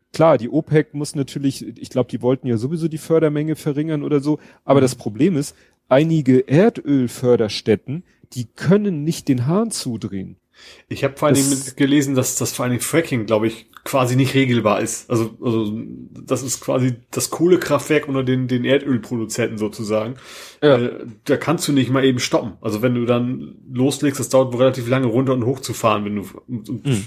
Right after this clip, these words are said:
Speaker 2: es wird ja gerade in den U S A
Speaker 1: Ja.
Speaker 2: wird ja viel gefrackt.
Speaker 1: Genau. Ja, und ich glaub, das war in der Wochendämmerung, da haben sie es halt erklärt, gerade diese alten Erdöllagerstätten, die schon ziemlich leer gesaugt oder leer gepumpt sind,
Speaker 2: Mhm.
Speaker 1: die,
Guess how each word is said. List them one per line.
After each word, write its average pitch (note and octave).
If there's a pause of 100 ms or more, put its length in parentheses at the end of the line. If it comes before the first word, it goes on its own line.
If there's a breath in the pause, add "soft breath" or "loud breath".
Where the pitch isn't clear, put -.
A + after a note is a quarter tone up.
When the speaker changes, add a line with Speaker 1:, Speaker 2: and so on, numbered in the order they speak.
(100)
Speaker 2:
es -
wird B2+
ja A2+
gerade A#2+
in C3+
den B2
U -
S A#2+
A B2+
Speaker 1:
Ja. G#2+
Speaker 2:
wird A#2
ja G#2
viel G#2+
gefrackt. - (600 loud breath)
Speaker 1:
Genau. C3 (380 loud breath)
Ja, D#3
und A#2+
ich -
glaub, -
das C#3
war D#3
in C3+
der B2
Wochendämmerung, E3+
da D3+
haben D#3
sie D3+
es D3+
halt D3+
erklärt, C#3+
gerade C#3+
diese B2+
alten D3
Erdöllagerstätten, A2
die A#2+
schon A#2+
ziemlich C#3
leer D#3+
gesaugt A#2
oder A2+
leer C3+
gepumpt A2+
sind, B2 (240 soft breath)
Speaker 2:
Mhm. B2+ (340)
Speaker 1:
die, C3+